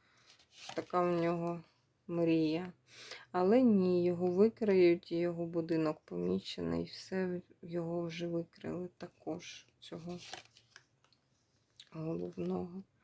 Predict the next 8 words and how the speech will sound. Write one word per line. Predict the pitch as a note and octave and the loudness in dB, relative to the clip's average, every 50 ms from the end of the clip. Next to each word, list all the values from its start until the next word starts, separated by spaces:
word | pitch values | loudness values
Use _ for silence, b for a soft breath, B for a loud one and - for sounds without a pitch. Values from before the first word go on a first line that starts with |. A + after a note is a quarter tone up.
| b b b b b b b b b b b b b b b b b b b b b b b b b b b b | b b b b b b b b b b b b b b b b b b b b b b b b b b b b
Вони | - G3 G#3+ A#3+ C#4 C4+ | 4 8 8 10 10 8
зараз | A#3+ A#3+ A3 G#3+ A3 G3+ F#3+ | 8 8 8 8 8 8 6
думають | F#3 G3+ A3+ A#3 A3+ G#3+ G3+ G3 - | 6 6 8 8 10 10 8 8 6
тільки | - G#3+ G#3 - G#3+ | 2 -2 0 2 0
про | G3+ - F#3+ F#3 | 0 2 0 -2
порятунок | - - F#3+ F3+ F#3 F3 - - G3 G3 F#3+ F#3 F3 - | 0 2 4 4 4 4 4 4 4 4 6 4 2 0
своїх | - - F#3+ F3+ F3+ F#3 F#3 F3 - - | -4 -2 2 4 6 6 6 4 0 -2
родин. | F3+ F3 E3+ E3 D#3 D3+ D3+ E3 D#3+ D#3+ D#3 D#3 E3+ E3+ | 2 2 2 2 2 0 0 2 4 4 2 0 -2 -4